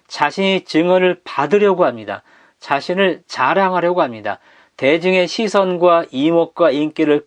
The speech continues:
끌려고 노력합니다. 우리는 예수를 증언해서 사람들의 이목이 예수께로 향하게 해야만 합니다. 그러려면은 예수와 함께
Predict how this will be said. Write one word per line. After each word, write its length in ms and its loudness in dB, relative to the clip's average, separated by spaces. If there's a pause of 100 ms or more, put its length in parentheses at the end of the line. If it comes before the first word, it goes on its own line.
끌려고 720 2 (100)
노력합니다. 760 -4 (460)
우리는 420 0
예수를 640 2
증언해서 880 0
사람들의 720 2
이목이 600 0 (340)
예수께로 640 2
향하게 440 0
해야만 360 -2
합니다. 420 -8 (600)
그러려면은 800 2 (380)
예수와 600 2
함께 520 -2